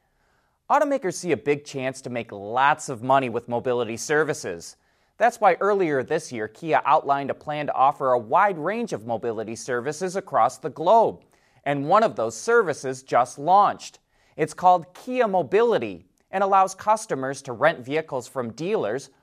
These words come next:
for a single day or up to a year. Users reserve a vehicle of their choice,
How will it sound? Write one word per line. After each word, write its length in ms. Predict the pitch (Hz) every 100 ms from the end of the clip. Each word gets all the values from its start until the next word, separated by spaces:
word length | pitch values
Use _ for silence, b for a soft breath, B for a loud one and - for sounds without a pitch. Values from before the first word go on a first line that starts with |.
| _
for 180 | 214 180
a 40 | 135
single 360 | - 226 160
day 440 | 110 190 226 151 -
or 200 | 175 -
up 160 | 233 -
to 180 | 165
a 60 | 165
year. 500 | 147 226 226 92 - _ _ _ _ 123
Users 500 | 156 165 160 190 127
reserve 400 | 120 123 131 127
a 80 |
vehicle 420 | 98 110 120 147 131
of 120 | 98
their 160 | 110
choice, 540 | 117 - 92 90 127